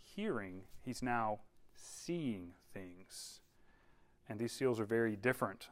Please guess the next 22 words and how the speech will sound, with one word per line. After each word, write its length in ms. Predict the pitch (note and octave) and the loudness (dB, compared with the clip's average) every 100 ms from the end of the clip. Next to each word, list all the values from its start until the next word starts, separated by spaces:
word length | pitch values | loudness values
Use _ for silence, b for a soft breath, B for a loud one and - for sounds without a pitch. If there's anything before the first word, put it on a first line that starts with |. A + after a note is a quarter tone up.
| - | -14
from 220 | - A2 | -2 0
the 60 | G#2 | 0
last 340 | G2 G#2 G2+ | 2 2 0
four. 140 | - G2 | -2 0
They're 140 | A2 | 2
linked 260 | A2+ C3+ - | 4 2 2
together. 300 | A#2 A#2 G2+ | 8 8 8
That's 180 | G#2+ B2 | 4 2
important. 380 | - C3 G2 | 6 6 6
We'll 80 | G#2+ | -2
see, 200 | - B2+ | 0 -2
we'll 120 | B2+ | 0
see 120 | A#2 C#3 | 0 6
why 180 | B2+ | 6
in 40 | A#2 | 6
a 40 | |
minute. 200 | A2+ G2+ | 2 0
So 200 | - A2 B B B | 2 2 B B B
this 180 | D#3 - | 2 8
fifth 200 | G3 G3 | 10 10
seal, 360 | - C#3+ G2 - - | 6 6 6 2 -8
okay, 280 | - C#3 G3 | 10 10 10